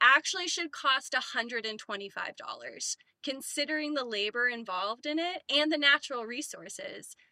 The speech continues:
'cause it takes a lot of energy to go from a raw fiber to a finished garment. And there's so many documentaries you can watch on this, The True Cost. There's so many books you can read about it. There's so much information and education you can receive on this matter.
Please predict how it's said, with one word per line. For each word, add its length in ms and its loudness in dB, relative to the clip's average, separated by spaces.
'cause 140 -8
it 180 0
takes 320 -4
a 100 2
lot 380 4
of 160 -6
energy 600 -6
to 540 -6
go 300 2
from 720 -2
a 100 -2
raw 360 -2
fiber 640 -4
to 120 -8
a 80 -8
finished 460 -10
garment. 500 -10
And 140 -2
there's 160 2
so 200 2
many 200 0
documentaries 640 -2
you 80 -12
can 160 -8
watch 240 -4
on 160 -4
this, 240 -6
The 100 -8
True 220 -10
Cost. 480 -2
There's 160 -6
so 120 -4
many 180 -4
books 360 -4
you 80 -10
can 140 -8
read 180 -8
about 260 0
it. 160 -2
There's 160 0
so 180 2
much 220 4
information 840 -2
and 220 -4
education 520 -2
you 120 -6
can 140 -8
receive 360 -8
on 120 -2
this 180 -8
matter. 420 0